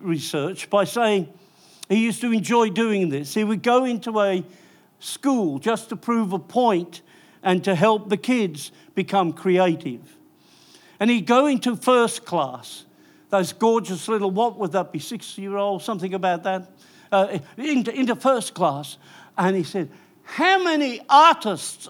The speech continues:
are in the, in the room?" And they all, like little maniacs, were up, you know, they were an artist. Almost a hundred percent of first class. Into second class he would go,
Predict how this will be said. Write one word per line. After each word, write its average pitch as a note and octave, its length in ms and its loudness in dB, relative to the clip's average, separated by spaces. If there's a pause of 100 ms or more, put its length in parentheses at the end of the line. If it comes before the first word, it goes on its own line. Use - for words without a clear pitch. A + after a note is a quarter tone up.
are A3 200 4
in G#3 100 -4
the, E3 260 -6 (100)
in A3 380 -4
the G3 140 0
room?" E3 340 0 (380)
And A3 200 2
they G#3 180 -4 (180)
all, E4+ 640 4 (240)
like B3 260 2
little D#4 240 0
maniacs, B3+ 920 0 (240)
were A#3+ 200 2
up, C#4+ 280 2 (120)
you C4 140 -2
know, A3+ 220 -2 (140)
they A3 260 4
were C#4+ 160 8
an A3 180 0
artist. A#3+ 840 -2 (480)
Almost D4+ 520 2
a C#4 40 -6
hundred F4 680 -4
percent D#4 560 -8 (340)
of G3 220 -6
first B3+ 380 2
class. - 640 -6 (680)
Into D4+ 320 0
second D4+ 440 0
class G3 420 2
he G#3 100 -4
would F3+ 180 -6
go, F3+ 340 2